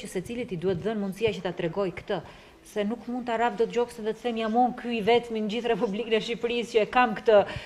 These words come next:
ë, këtë aftësi." Ka shumë njerëz të mirë në politik. Edhe unë nuk jam e mendimit që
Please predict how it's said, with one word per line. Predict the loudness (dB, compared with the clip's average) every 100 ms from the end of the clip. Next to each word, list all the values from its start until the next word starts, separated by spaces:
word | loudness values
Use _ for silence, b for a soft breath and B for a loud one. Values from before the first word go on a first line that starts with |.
| B
ë, | 6 6
këtë | 6 4
aftësi." | 4 0 -8 -6 -4
Ka | -8 -4
shumë | -2 0
njerëz | 0 -4 -4
të | -4
mirë | -4 -2
në | -2
politik. | -2 -2 -4 -4 -8 -8 B B B -2
Edhe | 0 2
unë | 0 0
nuk | 0 2
jam | 2
e | 2
mendimit | 2 0 0 0 0 -4 -4
që | 0